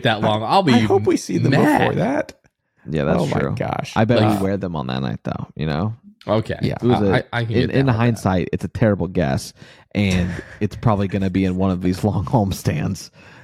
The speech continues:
Speaker 3: but I just wanted to be, uh, you know, I-, ironic with my, with my guess.
Speaker 1: Yep. I think the, the Lakers one is, is a great shout. I think it's a good one. I wish I'd, you know, if I'd thought of this question earlier, I would have looked to see when throwbacks typically are rolled out, you
Speaker 2: Yeah.
Speaker 1: know, the past couple of years.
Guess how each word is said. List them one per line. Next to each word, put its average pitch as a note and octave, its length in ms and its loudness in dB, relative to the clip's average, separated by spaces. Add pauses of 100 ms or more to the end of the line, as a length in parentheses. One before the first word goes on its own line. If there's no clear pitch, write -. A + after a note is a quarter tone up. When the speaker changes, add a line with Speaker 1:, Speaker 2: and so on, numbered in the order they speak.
(120)
Speaker 3:
but G2 80 2
I F#2+ 100 2
just F2 220 -6
wanted D2+ 280 -6
to - 120 -6
be, C#2+ 380 0
uh, A1+ 380 -2
you C#2 120 -6
know, A#1 320 -6 (220)
I-, - 240 -2 (120)
ironic C2+ 680 -2
with - 160 -4
my, B1+ 340 -2
with - 140 -2
my A1+ 160 -4
guess. - 420 -8 (220)
Speaker 1:
Yep. - 280 -8 (300)
I G2+ 80 -2
think - 460 -2
the, - 280 -2
the A#2 140 -4
Lakers B2+ 400 0
one C3+ 140 4
is, D3 180 2 (140)
is A2+ 120 2
a G#2 80 -2
great A2 380 -2
shout. C3 460 -4 (340)
I A#2 60 2
think A2 100 4
it's G#2+ 140 -4
a - 20 -6
good C3 240 0
one. C#3 240 2 (120)
I B2 120 -2
wish B2 380 0
I'd, A2+ 320 -4 (160)
you A2 80 0
know, A2+ 180 0
if C3+ 100 -4
I'd D3 200 -2
thought C3+ 160 0
of A#2+ 60 -4
this A#2 100 -2
question A#2 340 -2
earlier, A#2+ 260 2
I C3 60 0
would A#2 120 -2
have B2 120 -6
looked A2 220 -4
to G#2+ 80 0
see A2+ 240 -2
when A2 240 0
throwbacks A2 460 -2
typically A#2+ 380 -2
are A#2 80 0
rolled - 300 -2
out, - 320 -6
you - 140 0
Speaker 2:
Yeah. - 60 -2
Speaker 1:
know, - 40 -2
the - 80 -4
past - 320 -6
couple - 240 -6
of - 60 -4
years. G#1+ 400 -2